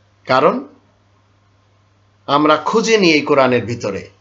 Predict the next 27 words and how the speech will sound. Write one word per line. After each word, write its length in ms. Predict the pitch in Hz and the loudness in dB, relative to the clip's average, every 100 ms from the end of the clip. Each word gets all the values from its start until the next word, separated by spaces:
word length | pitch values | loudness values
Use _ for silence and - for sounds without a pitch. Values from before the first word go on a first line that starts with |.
| _ _ _ _ _ _ _ - | _ _ _ _ _ _ _ -6
আমরা 260 | 131 160 | 0 2
এই 100 | 202 | 2
কোরআনকে 560 | 190 165 165 190 185 214 | 0 0 2 0 0 0
আলু, 400 | 156 135 170 180 | 2 2 0 2
পটল 340 | 170 165 190 | 0 2 0
এবং 320 | 185 156 180 175 - | 2 2 2 0 0
টমেটোর 480 | 147 160 185 214 | 0 0 0 2
মতো 220 | 220 214 220 | 2 2 2
মূল্যও 400 | 170 170 202 240 | 2 4 2 0
দিতে 260 | 233 202 | -4 -2
জানি 260 | 151 127 110 | 0 -2 -4
না। 200 | 87 - _ _ _ _ _ _ _ _ _ - | -8 -12 _ _ _ _ _ _ _ _ _ -12
আপনি 300 | 113 135 151 | -10 0 2
যদি 220 | 160 185 | 4 2
দোকানে 460 | 175 151 160 165 190 | 2 0 0 0 0
যেয়ে 380 | 190 196 196 196 _ _ _ _ | 2 2 0 -8 _ _ _ _
আলু 280 | 117 120 151 | -2 0 0
কেনেন, 400 | 160 139 117 156 156 | -2 -4 -2 -4 0
পটল 300 | 147 165 170 | 2 2 0
কেনেন, 380 | 165 147 131 | 0 0 0
টমেটো 380 | 120 135 170 190 | 0 2 2 0
কেনেন, 420 | 185 156 131 170 - - | -2 -2 0 -4 -6 -2
তো 60 | |
আপনি 320 | 143 - 196 | 0 0 -2
নিজে 300 | 208 170 165 | 0 0 0
চোখে 420 | 190 175 165 226 226 | 0 2 4 4 4
দেখে 460 | 208 - 156 - | 2 0 -6 -8